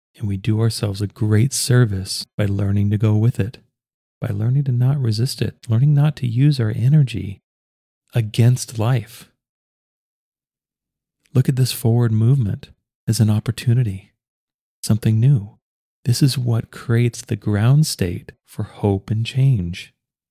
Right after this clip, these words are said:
Because if life didn't actually move forward, if life wasn't constantly changing, there'd actually be no reason for hope. There'd really be no reason to believe in change.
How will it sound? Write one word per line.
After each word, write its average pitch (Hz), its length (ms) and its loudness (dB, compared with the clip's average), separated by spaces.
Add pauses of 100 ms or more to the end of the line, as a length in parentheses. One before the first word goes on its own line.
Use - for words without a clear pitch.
(560)
Because - 180 -8
if 104 160 -4
life 113 440 2
didn't 139 280 0
actually 110 540 -4
move 107 280 -2
forward, 135 680 -2 (600)
if - 220 -10
life 135 300 2
wasn't 120 320 -2
constantly 117 600 -2
changing, 127 600 0 (420)
there'd 113 160 -2
actually 131 360 0
be 104 140 -2
no 107 220 0
reason 120 460 2
for - 200 -10
hope. 131 380 -6 (1800)
There'd - 180 -6
really 131 280 4
be 113 140 2
no 110 180 4
reason 107 440 0
to - 100 -8
believe 104 500 0
in 101 140 0
change. 123 760 0